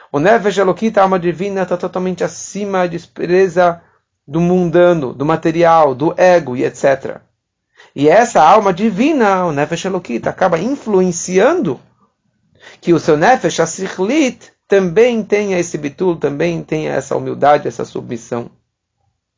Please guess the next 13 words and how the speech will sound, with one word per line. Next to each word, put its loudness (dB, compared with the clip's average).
Então, 2
a, 4
a 2
alma 6
intelectual, 2
Nefesh 0
HaSichlit -8
de -6
um -2
judeu 0
tem -6
dois 0
lados. -2